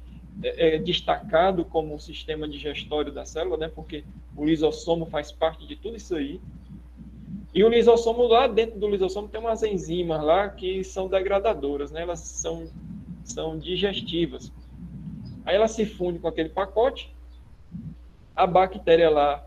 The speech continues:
é digerida, é morta na base do, na base da desmontagem, e as peças dela são utilizadas pela célula como uma forma de reciclagem. Aí,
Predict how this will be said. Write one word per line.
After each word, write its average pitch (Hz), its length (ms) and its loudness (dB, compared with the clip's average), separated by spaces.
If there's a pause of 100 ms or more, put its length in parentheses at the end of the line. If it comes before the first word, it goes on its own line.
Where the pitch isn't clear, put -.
é 156 140 0
digerida, 175 800 4 (100)
é 165 220 -4 (120)
morta 160 600 4
na 151 160 0
base 151 320 0
do, 143 240 -8 (640)
na 143 80 -2
base 156 240 6
da 151 100 8
desmontagem, 180 1080 4 (880)
e 190 100 4
as 247 240 2
peças 165 560 4
dela 165 420 4
são 214 220 -8
utilizadas 208 560 -2
pela 220 240 -8
célula 170 300 -4
como 185 240 -10
uma 185 100 -8
forma 185 240 -4
de 180 60 -6
reciclagem. 160 560 -4 (600)
Aí, 165 380 4